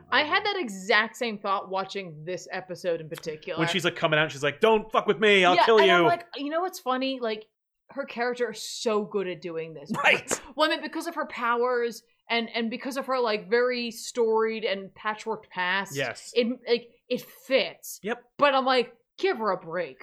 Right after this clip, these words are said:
Speaker 2: Right. Does she need to be the bad guy again?
Speaker 1: Because it, what's funny is, you know when she's not the bad guy? When she's hanging out with Doctor Strange.
Speaker 2: Right.
Speaker 1: Oh, often. Not all the time, but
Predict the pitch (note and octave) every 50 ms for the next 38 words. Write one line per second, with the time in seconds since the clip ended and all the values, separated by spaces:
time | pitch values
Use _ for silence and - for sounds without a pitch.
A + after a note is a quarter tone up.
0 | - - - F#3 A3 G3 C#3+ A#2+ A2+ - A3 A3 - - C4+ B3+ A#3+ A3+ A#3 A#3+
1 | A#3 - - A3+ D#3 - G3+ G3+ E3+ G3 D#3+ - F3 E3+ F3 F3+ F3 F3+ E3+ F3
2 | F3 E3+ D#3 A#2+ A#2 - C#3 C#3+ C#3+ D3 D3 D3+ D#3 D#3+ F4 E4+ - - - D#4
3 | - - C#4+ D#4 D#4 - - G#4+ A4 F#4+ C4+ C4+ D4+ E4 F#4 F#4+ F4+ - - C#4
4 | A3 A#3 A3 A3+ A#3 - C4+ A#3+ C#4 C#4 C#4+ C4+ C#4 C#4+ D4 D4 D4 C#4+ C#4+ _
5 | - A#3 G#3+ B3 - C4 C#4 C#4 C#4+ C4+ A#3+ - A#3 G#3 - F#3+ D#3 - - -
6 | A2 - - - - _ - G2+ G#2 G2+ F#2 F2 - G#3 F3+ D#3 F3 F3 - -
7 | D#3 B2 D#3 E3+ G3+ B3+ - - _ - A#3 G#3+ F3+ F3 - F#3 F3 F3 G3 -
8 | -